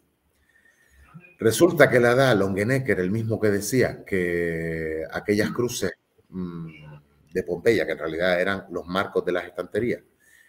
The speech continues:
lo, lo, las hendiduras de la estantería, eran cruces cristianas, pues la gente tiende a ponerlo entre comillas, ¿vale?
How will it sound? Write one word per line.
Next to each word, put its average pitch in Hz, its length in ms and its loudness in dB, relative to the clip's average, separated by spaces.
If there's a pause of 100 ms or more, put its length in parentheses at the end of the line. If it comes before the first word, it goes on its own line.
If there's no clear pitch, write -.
(120)
lo, 80 240 -4
lo, 76 200 -8
las - 140 -8
hendiduras 90 440 0
de 92 80 0
la 90 60 -2
estantería, 95 640 -4
eran 90 240 -2
cruces 101 320 -4
cristianas, 120 500 -2
pues 90 180 2 (460)
la 87 140 -6
gente 113 340 2
tiende 113 920 2 (600)
a 101 220 2
ponerlo 104 500 4
entre 92 280 -2
comillas, 85 460 -4 (160)
¿vale? 151 180 -2